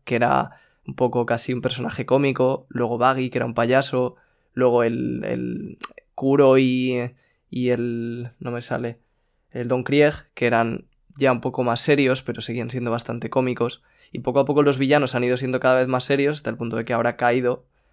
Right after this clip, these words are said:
pues sí, tenemos a Queen, que es muy cómico, pero Kaido en sí no tiene prácticamente ni pizca de comedia. Entonces, sí que, ya, y ya no solo por el que haya comedia y no haya comedia, sino que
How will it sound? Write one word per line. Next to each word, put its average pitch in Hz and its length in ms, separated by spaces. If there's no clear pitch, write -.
pues - 160
sí, 127 140
tenemos 117 340
a 113 100
Queen, 135 300
que 143 100
es 117 140
muy 120 100
cómico, 123 400
pero 120 220
Kaido 117 300
en 117 100
sí 123 300
no 120 240
tiene 117 400
prácticamente 113 560
ni 113 80
pizca 117 320
de 117 80
comedia. 123 420
Entonces, 123 360
sí - 220
que, 147 300
ya, 139 200
y 139 120
ya 147 100
no 180 80
solo 185 240
por 160 100
el 147 200
que 143 100
haya 135 220
comedia 127 320
y 120 40
no 120 80
haya 117 140
comedia, 147 400
sino 113 300
que 107 300